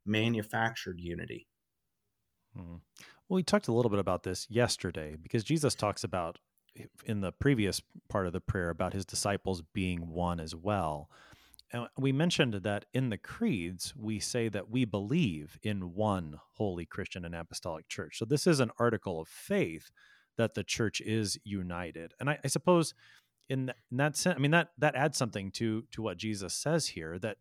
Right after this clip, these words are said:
Speaker 2: although the visible unity may never be achieved and we won't see it fully, there is actually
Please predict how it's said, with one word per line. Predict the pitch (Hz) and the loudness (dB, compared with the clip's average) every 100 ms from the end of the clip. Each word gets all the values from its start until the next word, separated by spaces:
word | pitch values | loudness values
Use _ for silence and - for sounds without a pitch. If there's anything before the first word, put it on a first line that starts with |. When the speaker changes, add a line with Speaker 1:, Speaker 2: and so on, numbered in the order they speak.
| _ | _
Speaker 2:
although | 120 123 110 147 151 139 104 | 0 2 6 8 10 8 2
the | 104 | -4
visible | 95 107 143 151 110 | 0 4 4 4 2
unity | 98 107 113 98 - 87 85 - _ _ _ _ _ | 2 0 0 -2 -6 -6 -8 -12 _ _ _ _ _
may | 107 113 123 135 | -6 0 2 4
never | 120 117 104 | 4 4 2
be | 104 | 0
achieved | 85 - - 117 82 76 87 - - - | -2 -2 -2 -2 -2 -4 -6 -8 -14 -4
and | 113 107 | -2 -2
we | 104 110 | 2 2
won't | 98 117 123 - - - | 2 2 2 0 -12 -4
see | - - - 147 | 0 0 2 4
it | 120 - | 2 0
fully, | - - 151 101 78 71 - _ _ _ - | -8 4 4 4 -2 -12 -20 _ _ _ 4
there | 156 160 | 4 6
is | 202 262 160 | 6 6 6
actually | 123 175 - 117 107 | 2 2 2 2 0